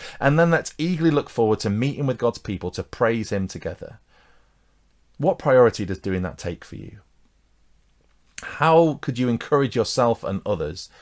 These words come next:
to prioritize it more when we're finally allowed to meet together?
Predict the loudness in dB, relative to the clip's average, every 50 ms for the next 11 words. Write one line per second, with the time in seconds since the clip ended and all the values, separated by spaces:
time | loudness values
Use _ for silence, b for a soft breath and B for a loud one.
0 | b b b b b -14 -14 -6 0 2 2 2 2 0 0 -2 -2 -2 -2 -4
1 | -4 -4 -4 -4 -4 -6 -8 -10 -16 _ _ _ _ -6 -4 -2 -2 -2 -4 -6
2 | -10 -6 -4 -2 0 0 0 0 0 0 0 -2 -4 -4 -6 -4 -4 -4 -6 -8
3 | -10 -8 -6 -6 -6 -6 -8 -10